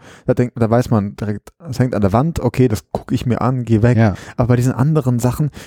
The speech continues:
Speaker 1: ich meine, ich, äh, ähm, erinnere mich noch, ich war mal im, äh, hier im, im Hessischen Landesmuseum in Darmstadt, da gibt's den Block Beuys, ich weiß nicht, ob ich das schon mal erzählt hab.
Speaker 2: Ja.
Speaker 1: Und man geht eben rein in diesen Block und das war kurz nach der, nach der Wiedereröffnung.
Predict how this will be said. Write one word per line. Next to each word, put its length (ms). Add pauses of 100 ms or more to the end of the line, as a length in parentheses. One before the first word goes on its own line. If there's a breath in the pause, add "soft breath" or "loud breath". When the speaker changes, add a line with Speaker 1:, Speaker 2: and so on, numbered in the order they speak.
Speaker 1:
ich 100
meine, 200
ich, 220
äh, 380
ähm, 340
erinnere 300
mich 120
noch, 140
ich 140
war 100
mal 220
im, 480
äh, 520
hier 240
im, 180
im 240
Hessischen 360
Landesmuseum 460
in 60
Darmstadt, 440 (300 loud breath)
da 100
gibt's 160
den 140
Block 280
Beuys, 360
ich 80
weiß 100
nicht, 80
ob 60
ich 40
das 80
schon 120
mal 100
erzählt 300
hab. 80
Speaker 2:
Ja. 200 (220 loud breath)
Speaker 1:
Und 220
man 120
geht 280
eben 180
rein 400
in 100
diesen 220
Block 300 (320 loud breath)
und 280
das 200
war 80
kurz 280
nach 140
der, 420
nach 140
der 120
Wiedereröffnung. 600